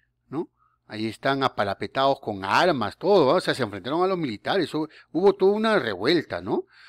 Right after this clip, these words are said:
Los soldados prestos, bien armados, para sofocar esta, esta rebelión,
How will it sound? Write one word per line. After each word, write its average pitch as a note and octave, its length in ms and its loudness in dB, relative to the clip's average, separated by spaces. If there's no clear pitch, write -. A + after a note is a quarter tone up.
Los B2 140 -2
soldados D3 800 2
prestos, C#3+ 640 -2
bien C3+ 200 -4
armados, C#3 500 0
para G2 180 -2
sofocar B2+ 540 -4
esta, A2 580 -4
esta C3 240 -4
rebelión, C3 640 0